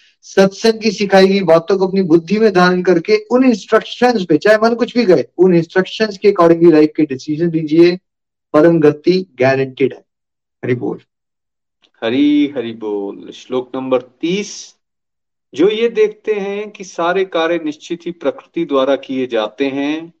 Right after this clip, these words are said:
Speaker 2: और आत्मा कुछ भी नहीं करती, वही वास्तव में देखते हैं।" जो ये देखते हैं कि सारे कार्य निश्चित ही प्रकृति द्वारा किए जा रहे हैं और आत्मा कुछ भी नहीं करती,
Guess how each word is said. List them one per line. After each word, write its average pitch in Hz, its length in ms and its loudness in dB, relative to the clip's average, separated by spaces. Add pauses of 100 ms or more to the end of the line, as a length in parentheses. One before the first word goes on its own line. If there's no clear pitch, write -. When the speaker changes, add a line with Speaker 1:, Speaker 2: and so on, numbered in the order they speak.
(120)
Speaker 2:
और 127 160 -2
आत्मा 131 460 -2
कुछ 180 400 -6
भी 170 80 -4
नहीं 123 300 -6
करती, 120 680 -10 (360)
वही 160 280 0
वास्तव 131 420 -2
में 113 200 -14
देखते 101 340 -12
हैं।" 101 240 -14 (840)
जो 120 180 -2
ये 143 200 2
देखते 185 460 -2
हैं 180 380 -6
कि 180 140 -16
सारे 170 420 -2
कार्य 175 420 0
निश्चित 160 520 -6
ही 180 80 -6
प्रकृति 147 520 -8
द्वारा 147 300 0
किए 127 300 -4
जा 117 220 0
रहे 117 200 2
हैं 127 460 -8
और 123 180 -2
आत्मा 147 440 -2
कुछ 170 400 -8
भी 185 80 0
नहीं 139 260 -4
करती, 123 680 -8